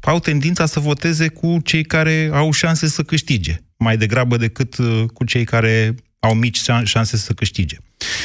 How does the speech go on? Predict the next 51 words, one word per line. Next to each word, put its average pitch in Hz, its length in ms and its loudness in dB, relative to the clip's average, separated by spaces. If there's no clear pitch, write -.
La 180 180 0
partide, 131 800 0
P - 60 0
S 139 180 0
D-ul 127 280 2
este 117 280 0
în 120 80 2
ușoară 117 400 2
creștere, 104 460 0
douăzeci 110 320 0
și - 100 -2
unu 110 160 2
la 98 120 2
sută 104 280 -2
față 98 280 -2
de 95 120 2
nouăsprezece 104 640 -2
virgulă 87 380 -2
cinci. 135 480 0
P - 60 -2
N 170 180 0
L-ul 160 280 0
se 123 120 0
apropie 139 340 0
de 123 120 0
treizeci 139 500 0
la 107 120 2
sută, 110 420 0
a 127 100 0
sărut-, 120 440 -2
a 120 60 2
sărit 123 340 -2
bine, 123 280 2
a 101 60 0
sărit 113 280 -2
aproape 127 300 0
două 127 260 0
procente, 110 640 0
de 110 120 0
la 101 120 2
douăzeci 123 240 2
și - 60 0
șapte 123 220 0
virgulă 107 280 -2
șapte 113 300 -2
la 98 120 2
douăzeci 113 300 0
și 87 80 -4
nouă 113 180 2
virgulă 101 340 0
șase. 107 640 -2